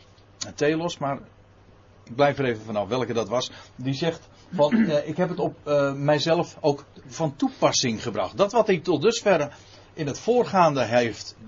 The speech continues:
betoogd, dat hij zegt: Ik heb dat verteld uit, met het oog op mijzelf en op Apollos. Die, Paulus was daar, was daar degene die,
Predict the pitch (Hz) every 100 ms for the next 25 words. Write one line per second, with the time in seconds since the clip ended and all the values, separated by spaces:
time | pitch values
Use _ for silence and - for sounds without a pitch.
0 | 98 120 - 156 220 - 151 156 151 156
1 | 156 165 - - - 190 196 190 165 190
2 | - - - - - _ - - - -
3 | - - 254 220 302 - - - 160 -
4 | - - - 143 190 151 - 233 226 262
5 | - 170 139 127 101 139 208 - 151 110
6 | - - - 139 175 220 277 - 135 107
7 | - - - - 165 202 120 120 113 117
8 | 104 117 - 120 120 123 113 104 117 104
9 | 98 104 95